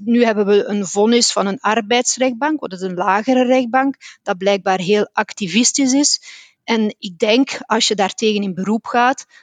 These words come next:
dat een hoger beroep dat zeker zou kunnen overrulen, hè. We hebben eigenlijk ook al rechtspraak van hogere, eh, gerechtshoven die, die, die,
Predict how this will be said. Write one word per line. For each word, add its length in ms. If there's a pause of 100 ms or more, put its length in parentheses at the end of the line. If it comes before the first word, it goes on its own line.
dat 180
een 120
hoger 360
beroep 500 (280)
dat 160
zeker 380
zou 260
kunnen 380
overrulen, 800
hè. 120 (420)
We 120
hebben 340
eigenlijk 420
ook 160
al 240
rechtspraak 720
van 160
hogere, 720 (320)
eh, 520 (140)
gerechtshoven 840
die, 220
die, 200
die, 320